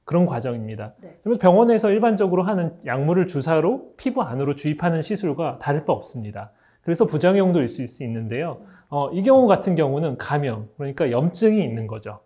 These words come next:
Speaker 1: 그럼 왜 이런 감염 증상이 생기느냐? 소독을 깨끗하게 하지 못하고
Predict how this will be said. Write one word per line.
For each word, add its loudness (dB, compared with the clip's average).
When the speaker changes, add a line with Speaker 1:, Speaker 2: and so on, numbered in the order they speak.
Speaker 1:
그럼 2
왜 4
이런 -4
감염 0
증상이 -2
생기느냐? -4
소독을 -2
깨끗하게 -4
하지 -4
못하고 -2